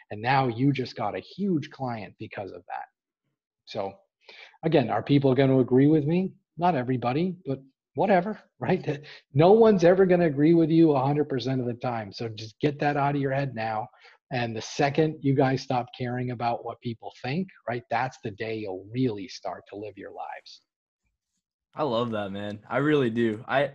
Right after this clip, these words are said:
Speaker 2: I, I think that, like, you know, and, and for me, like, I'm in title insurance. That's, that's what I'm
Speaker 1: Yeah.
Speaker 2: doing. And,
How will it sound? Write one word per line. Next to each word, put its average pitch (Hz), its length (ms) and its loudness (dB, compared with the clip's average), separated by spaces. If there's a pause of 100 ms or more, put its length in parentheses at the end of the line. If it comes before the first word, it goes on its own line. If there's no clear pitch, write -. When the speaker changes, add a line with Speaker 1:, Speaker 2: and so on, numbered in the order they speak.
(420)
Speaker 2:
I, 147 240 2
I - 40 4
think 226 280 2
that, 190 120 2
like, 156 280 2
you 165 80 -2
know, 165 160 4
and, 143 160 0
and 135 180 -6
for 139 180 -6
me, 170 280 -4
like, 123 180 -2
I'm 151 180 -6
in 143 100 -6
title 127 340 -6
insurance. 92 440 -14
That's, 113 300 -4
that's 117 260 -8
what 120 100 -8
I'm 107 140 -6
Speaker 1:
Yeah. 110 220 0
Speaker 2:
doing. 117 180 -6
And, 101 200 -12